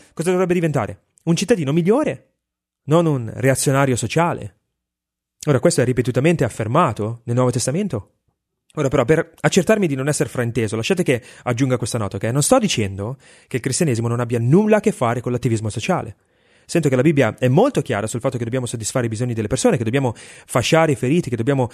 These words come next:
sfamare gli affamati, che dobbiamo vestire i nudi, che dobbiamo ospitare i soli e gli emarginati. La Bibbia è molto chiara sul fatto che dobbiamo fare del bene a tutti, specialmente a quelli della famiglia e della fede.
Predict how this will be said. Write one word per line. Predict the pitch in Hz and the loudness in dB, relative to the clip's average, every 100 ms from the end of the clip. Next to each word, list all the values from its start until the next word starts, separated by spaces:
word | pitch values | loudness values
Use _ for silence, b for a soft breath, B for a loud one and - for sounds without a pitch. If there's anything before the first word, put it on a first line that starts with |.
| B | B
sfamare | - - 131 156 170 | -4 0 2 4 2
gli | 131 | 2
affamati, | 120 127 151 175 131 | 0 0 2 0 0
che | 113 | -2
dobbiamo | 123 165 | 0 2
vestire | 131 - 190 165 | 0 0 0 2
i | 127 | 2
nudi, | 175 165 | 2 2
che | 135 | 0
dobbiamo | 123 165 156 B B | 2 2 2 B B
ospitare | 143 - 143 180 165 | -2 0 2 2 2
i | |
soli | 131 175 190 160 | 2 4 4 2
e | 127 | 0
gli | |
emarginati. | 131 120 147 185 165 | -2 0 2 2 2
La | |
Bibbia | 170 220 175 B | 2 2 0 B
è | - | 0
molto | 170 202 302 269 | 2 4 2 0
chiara | - 160 143 | 0 0 -2
sul | 151 | -2
fatto | 180 160 | -4 -2
che | |
dobbiamo | 151 151 151 | -4 -4 -2
fare | 160 | -4
del | 139 127 | -4 -2
bene | 180 151 | 0 2
a | |
tutti, | - 311 330 - 143 156 B | 2 2 0 -4 -6 -6 B
specialmente | - 156 165 226 180 | -6 -2 2 2 2
a | |
quelli | 175 | 2
della | 151 143 | 2 0
famiglia | 147 170 | -2 0
e | |
della | 139 127 | 0 2
fede. | 247 220 | 2 2